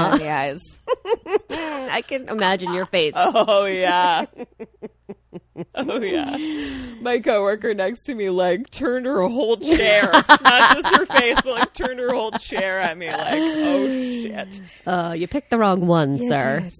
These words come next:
Speaker 1: So I handled it very
Speaker 2: <clears throat>
Speaker 1: professionally.
Speaker 2: Of course.
Speaker 1: And then I sat down that night and I drafted an email to my employers about, "This is a change, and there's another, um, very popular medical office here in the suburbs. Mainline Health is everywhere."
Speaker 2: Mm-hmm.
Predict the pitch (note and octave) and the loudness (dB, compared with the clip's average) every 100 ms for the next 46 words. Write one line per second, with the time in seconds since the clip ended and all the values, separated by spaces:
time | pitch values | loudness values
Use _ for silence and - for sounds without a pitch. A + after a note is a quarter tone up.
0 | - A#3+ A#3+ A#3+ C#4+ C4 A3 A#3 A3 G#3 | -6 -2 2 2 0 -2 -2 -2 -4 -6
1 | F#3 G3 G3 A3 A3+ C4+ - G#3 - C4+ | -6 -4 -2 -2 -2 -2 0 -2 -4 -8
2 | A3 G#3+ A3 C#4+ G#3+ D#4 - - - - | -8 -6 0 0 0 -2 -10 -20 -20 -20
3 | _ _ - A3+ A#3+ A#3 A#3+ B3 B3 B3 | _ _ -2 0 2 0 0 -2 -2 -4
4 | - _ - - G3+ G3+ A#3 G3 F#3+ F3+ | -6 _ -20 -6 -4 -2 -2 -4 -2 -4
5 | D3 E3 E3 G3+ G3 G3 G3 F#3+ F#3+ F#3 | -4 -4 -4 -4 -4 -4 -6 -4 -2 -2
6 | G3 A3+ G#3 G3+ G#3 G#3+ G3 G#3+ A3 E4 | -4 -6 -2 -2 -2 -4 -6 -8 -8 -6
7 | F4 E3+ D3 E3 - G#3+ F3+ F3 F3 F3 | -4 -2 -4 -6 -8 -6 -4 -4 -4 -6
8 | F3 E3+ F3+ E3+ A3 - A#3 B3 A#3+ F3+ | -8 -8 -8 -6 -8 -8 -8 -8 -10 -8
9 | F#3 F3 F3 E3+ F3 - _ _ _ A3 | -8 -8 -8 -8 -8 -10 _ _ _ -2
10 | B3 C4 C#4 B3+ - G#3+ G#3 C4 E4 C#4 | -2 -4 -10 -10 -8 -6 -6 -8 -10 -8
11 | G3 F#3 F#3 F3+ F#3 - _ - G#3 G#3 | -4 -2 -2 -4 -10 -18 _ -8 -6 -4
12 | A#3+ G#3 F#3+ G3+ F#3+ F#3+ G3+ F3+ E3+ F3 | -4 -2 -2 0 0 -2 -2 -4 -4 -6
13 | F3+ F#3+ G3+ G#3+ F#3+ G3+ F#3+ F3+ E3+ F#3 | -4 -4 -2 -4 -4 -2 -2 0 -2 -2
14 | A3 F3+ G3 G#3+ G#3+ A3+ G3 F#3 F#3+ G#3+ | -2 -2 -2 -6 -8 -6 -4 -4 -6 -6
15 | E3+ F#3 A3+ G#3 F#3 G3 G#3 B3 G3+ E3 | -4 -4 -6 -6 -6 -6 -6 -6 -4 -2
16 | E3+ A#3+ - - - F#3 F#3 F#3 E3 D#3+ | -2 -2 -6 -12 -6 -4 -4 -4 -6 -4
17 | D#3+ D3 C#3+ B2 C3+ A3 C4+ A3+ F#3 D3+ | -4 -4 -2 -2 -2 -2 -2 -2 0 -2
18 | E3 | -4